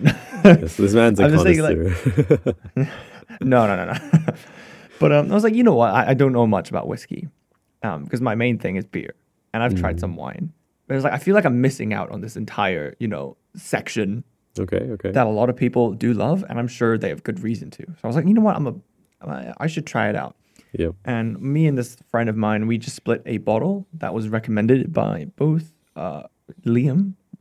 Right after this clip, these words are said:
Speaker 1: good shout out if
Speaker 2: Mm-hmm.
Speaker 1: he's listening, or, and Tintin. Um,
Speaker 2: Ah.
Speaker 1: well, Tintin re-, didn't really recommend this, but he just kinda told me what it would be like, and I was like, "Sure." But, um,
Speaker 2: Ah.
Speaker 1: I have this Japanese whiskey called Suntory Toki.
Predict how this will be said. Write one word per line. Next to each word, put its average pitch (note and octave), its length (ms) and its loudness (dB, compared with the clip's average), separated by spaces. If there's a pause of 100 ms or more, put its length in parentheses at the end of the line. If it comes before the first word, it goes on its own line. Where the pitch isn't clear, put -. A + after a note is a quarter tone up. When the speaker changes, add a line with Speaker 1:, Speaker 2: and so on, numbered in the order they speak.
Speaker 1:
good - 120 -14 (140)
shout G2 280 -2
out A#2+ 140 0
if G2+ 80 -4
Speaker 2:
Mm-hmm. F2+ 80 -8
Speaker 1:
he's A2 140 -6
listening, C3 460 -10
or, A#2+ 260 -4
and C3+ 240 -4
Tintin. C#3 480 -6 (840)
Um, - 240 -12
Speaker 2:
Ah. A#2+ 240 -6 (120)
Speaker 1:
well, D#3+ 160 2
Tintin F#3 340 2
re-, D#3 60 2
didn't C#3+ 220 2
really B2+ 180 4
recommend G#2+ 500 2
this, - 160 -6
but G2+ 160 -6
he B2 140 -4
just G#3 180 -6 (180)
kinda A#2 160 -6
told A#2+ 380 -2
me A2+ 140 -2
what A2 200 -2
it A2+ 80 -4
would - 280 -10
be G#2+ 160 -2
like, - 280 -14
and G#2+ 120 -10
I G2 40 -8
was - 120 -12
like, - 180 -16
"Sure." - 380 -12 (760)
But, B2+ 80 -4
um, A2 340 -4
Speaker 2:
Ah. F#2+ 180 -8 (300)
Speaker 1:
I D#3 40 4
have D#3 100 4
this D#3 140 -2
Japanese C#3+ 580 0
whiskey A#2+ 480 -4
called - 340 -10 (120)
Suntory B2 840 -2
Toki. - 540 -2